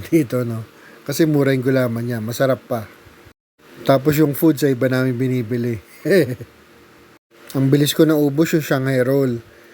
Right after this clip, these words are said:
Ang presyo nito, mga sixty-five pesos. Pag pinagrab mo naman, mga eighty-five pesos siya.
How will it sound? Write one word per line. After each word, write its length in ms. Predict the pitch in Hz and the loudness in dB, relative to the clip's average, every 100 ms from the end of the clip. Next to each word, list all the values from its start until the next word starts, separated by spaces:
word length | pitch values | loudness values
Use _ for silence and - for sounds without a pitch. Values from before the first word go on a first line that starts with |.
| - - 147 | -20 -12 -8
Ang 100 | 160 | 2
presyo 320 | 180 180 190 | 4 4 2
nito, 160 | 185 190 | 2 2
mga 240 | 185 160 143 | 2 0 -2
sixty-five 560 | - 135 - 151 147 127 | -6 -6 -6 0 -2 0
pesos. 720 | 135 120 113 101 - - - - - - _ _ - - - | -2 -4 -6 -10 -10 -12 -16 -20 -20 -20 _ _ -20 -6 0
Pag 160 | 131 123 | 0 2
pinagrab 480 | 151 143 131 139 | 2 2 2 2
mo 80 | 139 | 2
naman, 440 | 135 147 196 196 180 | -2 0 2 2 0
mga 200 | 156 147 | 0 -2
eighty-five 520 | 147 135 151 147 143 117 | -4 -4 -2 -2 -2 -4
pesos 320 | 131 120 120 | -6 -6 -8
siya. 280 | - 104 | -8 -10